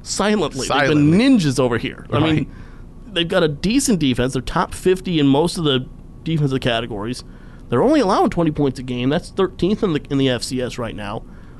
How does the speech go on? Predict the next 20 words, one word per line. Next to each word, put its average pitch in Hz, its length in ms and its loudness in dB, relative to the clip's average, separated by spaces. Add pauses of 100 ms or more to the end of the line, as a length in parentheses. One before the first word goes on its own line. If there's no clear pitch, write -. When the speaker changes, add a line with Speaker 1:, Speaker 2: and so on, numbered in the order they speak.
Speaker 1:
But 127 140 -4
offensively, 202 560 0
they're 117 220 0
ninth, 139 500 -2
twenty-fourth, 196 560 0
sixteenth. - 600 0 (420)
They're 127 120 2
putting 214 300 4
up 196 120 -6
forty-five 180 560 0
point 165 220 0
nine 139 240 2
points 175 260 0
a 135 40 -4
game. 160 400 0 (300)
That's 143 180 -2
number 151 160 -2
two. 147 360 0 (920)
Like, 147 400 0
th-, 160 120 -14